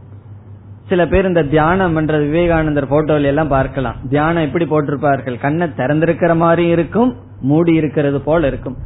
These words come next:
அதற்கு உதாரணமா என்ன சொல்றார், இரண்டு புருவத்தினுடைய மத்தியில போக்கஸ் பண்ணினது போல வச்சிருக்கணும். இது எதை குறிக்குதுன்னு சொன்னா, எந்த இந்திரியங்களும் தியான காலத்துல செயல்படக்கூடாது.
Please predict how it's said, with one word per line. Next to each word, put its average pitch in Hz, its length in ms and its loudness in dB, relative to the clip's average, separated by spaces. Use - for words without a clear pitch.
அதற்கு 180 360 0
உதாரணமா 202 680 4
என்ன 170 200 -2
சொல்றார், 151 480 -2
இரண்டு 170 520 2
புருவத்தினுடைய 180 1080 4
மத்தியில 175 680 2
போக்கஸ் 165 500 0
பண்ணினது 156 560 0
போல 180 400 2
வச்சிருக்கணும். 135 640 -6
இது 147 200 -4
எதை 139 260 0
குறிக்குதுன்னு 170 640 -2
சொன்னா, 143 280 -4
எந்த 202 420 0
இந்திரியங்களும் 185 1040 0
தியான 160 480 0
காலத்துல 151 580 0
செயல்படக்கூடாது. 131 1400 -4